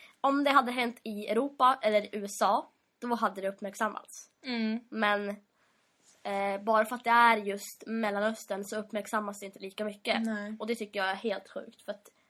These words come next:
Speaker 1: eh, som vi har sagt hundra gånger nu, att det, alltså, det ska inte behöva vara så.
Speaker 2: Nej, alltså, ja.
Speaker 1: Ja, <laughs> nu har vi rageat
Speaker 2: Ja,
Speaker 1: tillräckligt,
Speaker 2: nu
Speaker 1: tycker jag.
Speaker 2: har vi
Speaker 1: Eller vad säger du?
Speaker 2: Jo, men vi har nog fått ut oss lite ilska nu.
Speaker 1: Mm, men det här är en sån sak som vi brinner för. Alltså, vi,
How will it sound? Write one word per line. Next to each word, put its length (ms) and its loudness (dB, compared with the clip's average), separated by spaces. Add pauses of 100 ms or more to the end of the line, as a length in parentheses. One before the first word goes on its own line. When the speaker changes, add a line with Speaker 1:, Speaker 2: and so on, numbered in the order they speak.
(420)
Speaker 1:
eh, 280 -2
som 220 -4
vi 80 0
har 80 2
sagt 360 -6
hundra 220 0
gånger 240 4
nu, 160 0 (300)
att 220 -4
det, 100 -4
alltså, 180 -2
det 60 -2
ska 280 2
inte 180 -4
behöva 260 0
vara 180 4
så. 280 -6
Speaker 2:
Nej, 500 -8 (320)
alltså, 200 -12
ja. 440 -12 (800)
Speaker 1:
Ja, 260 10 (320)
<laughs> 320 -14
nu 80 0
har 80 6
vi 140 10
rageat 240 8
Speaker 2:
Ja, 380 8
Speaker 1:
tillräckligt, 160 6
Speaker 2:
nu 80 10
Speaker 1:
tycker 140 8
jag. 100 10
Speaker 2:
har 100 10
vi 180 2
Speaker 1:
Eller 300 10
vad 160 4
säger 300 2
du? 140 -2
Speaker 2:
Jo, 240 -2
men 220 0
vi 100 2
har 220 4
nog 200 -2
fått 200 -6
ut 220 -8
oss 180 -12
lite 420 -10
ilska 880 -10
nu. 300 -10
Speaker 1:
Mm, 140 -2
men 100 4
det 60 6
här 160 12
är 80 4
en 80 0
sån 220 0
sak 260 4
som 140 -2
vi 240 0
brinner 380 -4
för. 160 0
Alltså, 200 2
vi, 280 -6